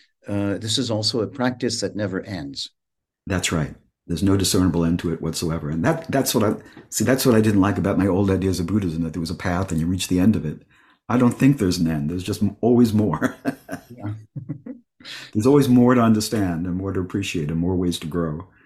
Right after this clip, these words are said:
Speaker 1: There is no end to history, and therefore
Speaker 2: Mm-hmm.
Speaker 1: keep
Speaker 2: Yeah.
Speaker 1: Change. Yeah.
Speaker 2: And no end to the ways we may change over a lifetime in the way we understand things.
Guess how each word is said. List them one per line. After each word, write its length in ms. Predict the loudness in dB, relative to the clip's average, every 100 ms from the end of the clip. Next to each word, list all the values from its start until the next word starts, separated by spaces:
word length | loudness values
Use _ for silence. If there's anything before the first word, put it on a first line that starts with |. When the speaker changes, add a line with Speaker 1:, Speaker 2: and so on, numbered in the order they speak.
| _ _ _ -8
Speaker 1:
There 140 | -4
is 120 | -2 0
no 140 | 0
end 300 | 0 0 0
to 80 | -2
history, 480 | -4 -4 -4 -6 -4
and 140 | -6
therefore 600 | -6 -10 -8 -6 -6 -8 -16 _ _ _ _ -4
Speaker 2:
Mm-hmm. 240 | 0 0 -2 -8 -20
Speaker 1:
keep 260 | -20 -20 -20 _ _ _ _ _ _ _ _ _ _ _ _
Speaker 2:
Yeah. 100 | -2
Speaker 1:
Change. 180 | -2 -4 -10 _ _ _ _ _ _ _ -12
Yeah. 100 | 2
Speaker 2:
And 80 | 4
no 180 | 6 6
end 160 | 4
to 100 | 2
the 80 | 2
ways 220 | 4 4
we 140 | 4 6
may 140 | 4
change 340 | 4 2 2 0
over 160 | -2
a 60 | -4
lifetime 600 | -6 -8 -10 -10 -12 -12 -4
in 60 | -2
the 60 |
way 140 | 0 0
we 160 | 2
understand 480 | 0 -2 -4 -8 -8
things. 360 | -12 -16 -18